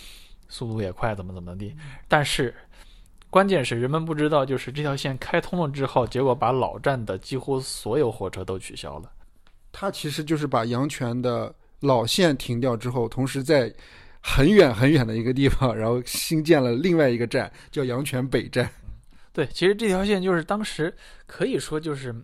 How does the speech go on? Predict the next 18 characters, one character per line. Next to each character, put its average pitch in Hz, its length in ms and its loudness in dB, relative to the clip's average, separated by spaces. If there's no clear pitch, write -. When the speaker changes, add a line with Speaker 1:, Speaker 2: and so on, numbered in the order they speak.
Speaker 1:
没 131 140 -4
有 185 120 0
太 156 240 -2
多 156 120 2
的 147 100 4
征 170 340 0
兆， 147 220 -2
就 131 100 -8
是 127 120 -8
很 90 300 -10
突 - 340 -4
然， 127 100 -2
来 110 220 -2
得 160 120 0
突 104 260 2
然， 90 100 -8
就 131 100 0
是 117 280 -4